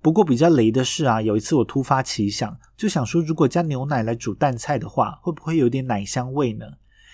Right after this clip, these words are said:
结果呢，因为白酒是酸的，牛奶跟白酒加在一起之后，牛奶就大结块了。虽然呢，最后在吃起来味道上是没有什么问题，但是牛奶结块这件事，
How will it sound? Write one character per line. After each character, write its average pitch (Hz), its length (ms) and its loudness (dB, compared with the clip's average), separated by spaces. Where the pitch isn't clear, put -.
结 147 160 4
果 156 200 4
呢， 120 180 0
因 135 60 -6
为 160 100 2
白 117 240 0
酒 120 180 0
是 98 140 -2
酸 104 380 -4
的， 104 220 -8
牛 139 200 -2
奶 165 180 2
跟 147 200 -4
白 123 240 2
酒 120 160 2
加 131 260 0
在 135 140 0
一 127 100 -2
起 123 260 -4
之 113 220 0
后， - 380 -2
牛 117 200 -2
奶 127 140 0
就 101 100 -2
大 131 280 0
结 95 260 -6
块 110 240 0
了。 85 80 -14
虽 208 200 -2
然 185 200 2
呢， 156 120 -2
最 165 200 -2
后 165 40 2
在 165 160 2
吃 170 280 0
起 151 180 -2
来 98 180 0
味 135 220 2
道 143 140 0
上 151 120 -4
是 135 120 -4
没 117 160 -2
有 127 100 -2
什 113 140 -4
么 104 80 -4
问 120 200 0
题， 131 300 -14
但 165 140 0
是 156 100 -2
牛 139 280 0
奶 135 160 2
结 107 180 0
块 135 180 0
这 120 140 0
件 123 160 -4
事， - 340 -6